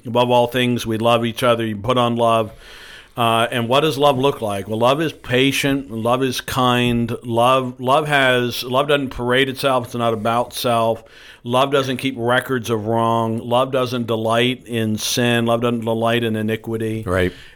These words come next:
Speaker 1: And, and so what I have to recognize is I can't help what they're doing. You know, if they hate me, if they wanna undermine, and nothing I can do about that. I
Speaker 2: Right.
Speaker 1: can only help my own heart,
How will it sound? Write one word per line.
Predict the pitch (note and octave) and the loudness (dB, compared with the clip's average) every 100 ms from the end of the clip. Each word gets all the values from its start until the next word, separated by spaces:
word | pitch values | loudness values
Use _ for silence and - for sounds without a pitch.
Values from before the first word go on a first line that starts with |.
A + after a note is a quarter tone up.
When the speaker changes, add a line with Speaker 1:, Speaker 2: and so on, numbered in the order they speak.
| _ | _
Speaker 1:
And, | C#3 B2 A#2+ A#2 A#2 A2+ - - - - - | -2 0 0 0 -2 -6 -10 -12 -12 -12 -8
and | C3 A#2+ | -6 -2
so | C3+ B2+ B2+ B2 | -2 -2 -6 -4
what | A#2+ | 0
I | A#2 C#3+ | 2 4
have | F3+ D3+ - | 4 2 0
to | A#2+ | 0
recognize | A#2 A2+ A#2+ A2 A#2 A2 A2 | 0 0 -2 -4 -4 -2 -4
is | A2+ - | -6 -6
I | A#2+ D3 | -2 -2
can't | - E3 C3+ | -2 -4 -2
help | C3+ C3 | -2 -2
what | A#2+ A2+ | -4 -2
they're | A2 | -2
doing. | G2+ G2+ F2 D#2 | -2 -6 -8 -10
You | A2 | -4
know, | A#2 A2 | -2 -2
if | A2 G#2 | -2 0
they | C3 | 2
hate | C#3+ D3 C#3 | 4 2 2
me, | C3+ C3+ C3 B2 - - - - _ | 0 0 0 -4 -12 -20 -20 -20 _
if | A2+ G#2 | -8 0
they | A#2+ | 2
wanna | C#3+ C#3 | 2 2
undermine, | B2+ C3 C3 B2+ B2+ C3 | 0 0 2 2 0 0
and | D3+ D#3 | -2 0
nothing | C#3+ C3 | 2 2
I | B2 | 0
can | A#2+ A2 | 0 -2
do | G#2+ | -2
about | G#2+ G#2 G#2 | -2 -4 -4
that. | A#2 G#2 G#2+ | -4 -4 -6
I | A#2 B2+ | 0 0
Speaker 2:
Right. | - | 0
Speaker 1:
can | B2+ | -2
only | C3 C#3 C#3+ | -2 0 0
help | B2 A#2+ A#2 | 2 0 -2
my | A2 | -4
own | G#2+ G#2 | -4 -4
heart, | G2+ G2 G2 | -4 -6 -8